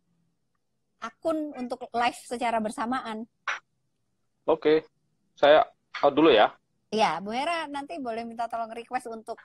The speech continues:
Speaker 1: live di sini ya. Terima kasih banyak, Mas Ai. Sampai ketemu
Speaker 2: Oke, sama-sama.
Speaker 1: di kios ojek
Speaker 2: Yuk.
Speaker 1: kios. Nanti kalau kita sudah buka, kita bikin diskusi lanjutan ya. Jangan lupa
Speaker 2: Sip.
Speaker 1: soal buku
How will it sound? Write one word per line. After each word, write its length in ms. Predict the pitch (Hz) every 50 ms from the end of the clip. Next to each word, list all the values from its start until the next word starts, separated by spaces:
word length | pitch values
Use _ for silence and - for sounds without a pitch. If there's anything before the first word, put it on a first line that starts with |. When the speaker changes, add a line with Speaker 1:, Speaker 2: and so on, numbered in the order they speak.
| - -
Speaker 1:
live 300 | 214 220 226 269 302 - _ _ _ - _ _ _ _
di 160 | - 214 214
sini 320 | 226 - 247 240 247 233 214
ya. 160 | 208 214 240 233 - _ _ _ _ _ _ _ _
Terima 240 | - 254 269 285 277
kasih 240 | 285 294 294 302 262
banyak, 320 | 269 285 311 320 311 -
Mas 240 | 262 277 285 277 277
Ai. 240 | 277 294 330 320 - -
Sampai 320 | 269 - 302 277 269 277 277
ketemu 240 | 285 - - 370
Speaker 2:
Oke, 160 | 403 359 302 277
sama-sama. 440 | 254 254 262 262 262 262 254 254 -
Speaker 1:
di 240 | 254 262 262 262 254
kios 240 | - 269 254 262 269
ojek 160 | 254 269 302
Speaker 2:
Yuk. 120 | 330 330 330
Speaker 1:
kios. 200 | 311 453 466 - - - 254
Nanti 180 | 254 254 269 294
kalau 240 | 285 262 247 254 247
kita 160 | 254 247 240
sudah 240 | 247 247 254 226 226
buka, 240 | 214 208 220 277 277
kita 240 | 269 269 262 269 254
bikin 240 | 226 226 233 226 208
diskusi 400 | 220 208 - 233 220 - 233 226
lanjutan 480 | 220 220 208 202 208 202 - 226 220
ya. 160 | 196 175 190 - _ _ _ _ _ _ _ _ -
Jangan 160 | 214 214 226
lupa 240 | 233 233 233 285 302
Speaker 2:
Sip. 160 | 311 - -
Speaker 1:
soal 160 | - 254 247
buku 560 | 226 226 226 226 - 240 233 233 226 226 226